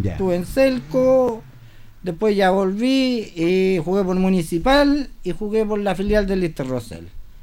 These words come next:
Speaker 2: Después volví a los Diablos y en una copa regional que me pidió refuerzo Badilla. Estábamos jugando en la cancha San Luis.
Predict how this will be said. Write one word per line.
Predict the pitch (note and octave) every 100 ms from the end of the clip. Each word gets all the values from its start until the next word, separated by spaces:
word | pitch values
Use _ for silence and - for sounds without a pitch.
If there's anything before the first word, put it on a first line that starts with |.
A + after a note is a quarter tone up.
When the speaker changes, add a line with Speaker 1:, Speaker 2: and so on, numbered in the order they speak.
| - - -
Speaker 2:
Después | D#3+ G#3+
volví | G#3 G3+ A#3
a |
los | A3 A3
Diablos | C4 C#4+ C#4 C4+ C4+ C4+ G#3+ - - _
y | F3+ F#3 G3
en | G3
una | A3 A3 G#3+ G3+
copa | A3+ G#3+
regional | G#3 D#3+ G3 G#3 B3 A3+
que | G#3
me | G3 F#3+ F#3 E3+
pidió | F3 F#3+ G3+
refuerzo | F3+ F3+ F#3+ - G3 F3+ E3+ D#3+ - - -
Badilla. | D#3+ E3+ A#3 D3 A2+ G2 A2 - - -
Estábamos | - F3 D#3
jugando | F#3 F#3
en | F3
la |
cancha | F3 F3 E3+
San | D#3+ E3 E3+
Luis. | G#3 A#3+ A#3